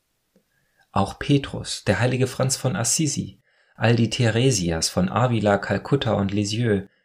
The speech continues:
sind nicht sündenfrei. Und sie selber würden es am lautesten verneinen, wenn jemand so etwas behaupten sollte. Die dritte Sache, die ich nicht glaube, ist, dass Christen mit Gott um Liebe und Ehre konkurrieren.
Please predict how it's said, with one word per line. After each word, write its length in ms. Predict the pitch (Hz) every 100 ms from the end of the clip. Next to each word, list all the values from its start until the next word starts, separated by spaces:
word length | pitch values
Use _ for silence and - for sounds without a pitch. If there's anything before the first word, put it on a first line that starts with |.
| _ _ _ _
sind 480 | 107 117 120 - -
nicht 380 | 117 120 -
sündenfrei. 1040 | - 110 131 156 104 82 - 87 90 85 - _ _ _ _ _ _ -
Und 180 | 123 123
sie 160 | 139
selber 500 | 131 117 127 131 117
würden 240 | 120 120 117
es 120 | -
am 180 | 120 113
lautesten 560 | 117 135 - - 117
verneinen, 600 | - 113 113 120 107 98
wenn 160 | 104 123
jemand 300 | 123 123 120
so 220 | - 85
etwas 300 | - - -
behaupten 500 | - 113 135 - 95
sollte. 420 | 90 82 - - - _ _ _ _ _ _ _ _ _ _ _ _ _ _ _ _ _ _ _ _ _ _ _ _ -
Die 160 | 117 -
dritte 340 | 120 170 113
Sache, 300 | 92 87 95
die 140 | 95 95
ich 120 | -
nicht 240 | 95 -
glaube, 320 | 95 98 101
ist, 560 | 104 123 139 - - - _ -
dass 220 | 131 -
Christen 500 | - 131 - - 139
mit 180 | 139 -
Gott 240 | 104 104
um 180 | - 110
Liebe 360 | 98 104 98 107
und 280 | 120 - 98
Ehre 340 | 90 98 95
konkurrieren. 1000 | - 90 90 104 98 117 139 170 82